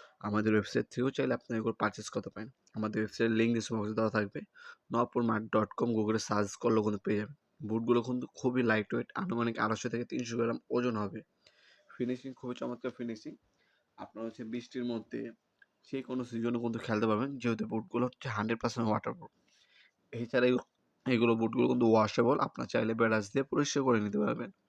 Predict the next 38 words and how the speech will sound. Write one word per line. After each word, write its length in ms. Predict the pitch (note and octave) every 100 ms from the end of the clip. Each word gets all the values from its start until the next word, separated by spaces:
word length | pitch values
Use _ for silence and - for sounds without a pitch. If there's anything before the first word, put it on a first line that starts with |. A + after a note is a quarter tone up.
| _ -
কোনো 120 | A#2 A2+
সমস্যা 320 | A2+ A2+ - G#2+
হবে 140 | A2
না। 60 | E3 - - - - _ -
এগুলোর 200 | A#2 A#2+
মধ্যে 160 | B2 - A2
হিউজ 360 | A#2+ C#3+ D3 - B2
কালেকশন 320 | A#2 A2 A2+
আছে 100 | G#2+ G#2+
আমাদের 180 | G2+ G#2+
কাছে। 160 | D#3 - -
এছাড়াও 260 | A#2 A#2 A#2+ A2+
নাইকির 340 | A2 - G#2+ A2+
বুট 140 | A2+ A2+
আছে 120 | A2 A2
আমাদের 220 | A2 A2+
কাছে, 160 | A2 - -
Puma 240 | A#2 A2+ G#2+
আছে। 180 | A2 - G2 - - - - _ -
আমাদের 260 | A2+ A#2 A#2+ A2+
already 360 | A2+ - B2+ B2+
YouTube 220 | A#2+ A2+ -
চ্যানেলে 300 | A#2+ C3+ C#3 - _ _ -
সবগুলো 360 | A2 A2+ A#2+ A#2
মডেলের 300 | A2 A2+ A2+ A2
ভিডিও 200 | A#2 C3 C3
দেওয়া 160 | A2+ G#2+
আছে, 120 | - A2+
সেখান 200 | A2+ A#2
থেকে 140 | A2+ A2+
দেখে 160 | A#2+ C3
আপনি 100 | - -
অর্ডার 180 | F#3+ A#2+ B2
করতে 180 | B2 -
পারেন। 160 | A#2+ - - - _ _
ফ্রন্ট 200 | A#2 A2+
সাইড 140 | - A#2+
থেকে 120 | -